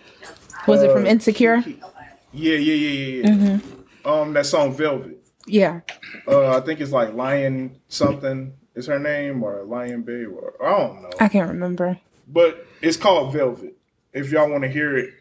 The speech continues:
Speaker 2: amazing song, amazing
Speaker 1: Mm-hmm.
Speaker 2: song. But I was like, "There's no way he can make the regular song better." You know what I'm saying? So
Speaker 1: Mm-hmm.
Speaker 2: I heard her version of it. I was like, "Oh, yeah, it's cool." I heard him on it. I was like, "Damn."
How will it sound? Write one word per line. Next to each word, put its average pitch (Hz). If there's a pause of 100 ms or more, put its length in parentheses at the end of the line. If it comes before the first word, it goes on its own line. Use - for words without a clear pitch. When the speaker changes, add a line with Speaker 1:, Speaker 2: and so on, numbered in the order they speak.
(120)
Speaker 2:
amazing 131
song, 98
amazing 120
Speaker 1:
Mm-hmm. -
Speaker 2:
song. 110 (540)
But 165 (380)
I 180
was 180
like, 151
"There's 196
no 226
way 202
he 190
can 156
make 151
the 127
regular 135
song 123
better." 131
You 101
know 127
what 123
I'm 127
saying? 139
So 131
Speaker 1:
Mm-hmm. 226
Speaker 2:
I 156
heard 147
her 151
version 151
of 139
it. 143
I 147
was 147
like, 135
"Oh, 156
yeah, 143
it's 127
cool." 127 (300)
I 139
heard 156
him 196
on 226
it. 233
I 170
was 165
like, -
"Damn." 139